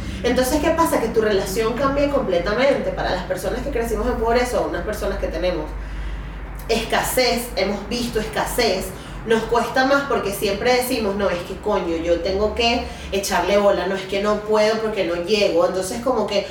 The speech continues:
uno se parte el culo para llegar a avanzar un metro, mientras que una persona que tiene dinero se arriesga más porque dice, "Es que el dinero, o sea, yo lo tengo, o sea, está en mi vida, no sé, he crecido en abundancia". Eso es un poco metafísico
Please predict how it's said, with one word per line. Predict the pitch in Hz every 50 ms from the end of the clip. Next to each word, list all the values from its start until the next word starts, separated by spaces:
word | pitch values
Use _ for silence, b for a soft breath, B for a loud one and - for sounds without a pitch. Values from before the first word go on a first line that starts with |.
| B B B B B - - - -
uno | 247 240 240 247 277
se | - 311 294
parte | 285 254 247 233 233 254 262
el | 262 254
culo | - 285 302 302 277 269 294 320 - -
para | 208 185 190 185 180
llegar | 175 175 175 175 175 170 - - -
a | 208 214 214 208 - - - - - - - - - - - - - - - - - - - - -
avanzar | - 208 208 202 190 - 202 180 175
un | 190 208
metro, | 214 190 170 - 160
mientras | 160 170 170 165 175 170 -
que | -
una | 180 185 185
persona | 233 262 262 247 226 233
que | 254 247
tiene | 240 233 240 254
dinero | 262 262 247 226 220 240 240 - B B B B B B
se | - - 254 226
arriesga | 226 214 214 208 208 240 240 262
más | 285 285 294 285
porque | - 214 190 190 190 185
dice, | 185 - -
"Es | -
que | 220
el | 226
dinero, | 247 240 220 196 185 208 208 -
o | -
sea, | - 196 165 156 160
yo | 165 156
lo | 160 170
tengo, | - - 214 - - -
o | -
sea, | - 175 170 156 151 - - - -
está | - - - - - 208 196 196
en | 190
mi | 180 180 185
vida, | 185 165 139 143 151 160
no | 165
sé, | - 190 180 - -
he | 165 175 170
crecido | 180 190 196 190 - 220 196 196 202
en | 196
abundancia". | 175 160 156 156 170 165 - - -
Eso | 214 208
es | 202 208
un | 208
poco | 226 226 226 220
metafísico | 226 - - - - - 220 233 247 262 247 - 220 202 - 190 196 196 190 185